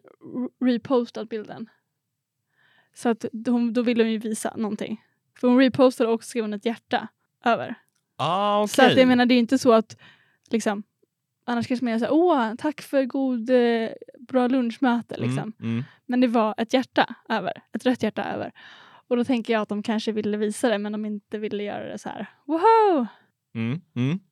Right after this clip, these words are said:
Speaker 2: Ja,
Speaker 1: Mm.
Speaker 2: jag, jag, jag köper det. Jag
Speaker 1: Mm.
Speaker 2: köper det. Det, mm. <laughs>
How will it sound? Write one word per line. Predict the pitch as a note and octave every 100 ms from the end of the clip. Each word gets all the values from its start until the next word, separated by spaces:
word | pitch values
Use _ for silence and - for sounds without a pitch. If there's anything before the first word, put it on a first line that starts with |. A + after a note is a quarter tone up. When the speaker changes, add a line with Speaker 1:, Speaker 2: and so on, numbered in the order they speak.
| -
Speaker 2:
Ja, | B2+ C3+
Speaker 1:
Mm. | C#3
Speaker 2:
jag, | C#3+ C#3 C#3 F3
jag, | D3
jag | F3
köper | - F3+ F#3
det. | A#2 -
Jag | -
Speaker 1:
Mm. | D3 E3
Speaker 2:
köper | C#3+ D#3+
det. | F#2+ E2 -
Det, | B2 B2+ B2+ A#2+ A#2 A#2 -
mm. | A#2 B2 E3 - _ _ _
<laughs> | - A2+ - - E3